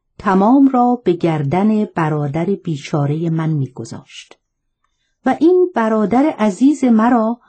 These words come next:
منفور عامه واقع می‌نمود.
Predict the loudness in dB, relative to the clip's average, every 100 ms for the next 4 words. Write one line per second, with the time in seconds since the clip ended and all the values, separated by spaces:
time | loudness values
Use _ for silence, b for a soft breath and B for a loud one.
0 | _ -2 0 2 2 0 -4 -2 0 2
1 | 0 -2 -4 -2 0 0 0 0 0 -2
2 | -4 -4 -4 -2 -4 -6 -10 -16 _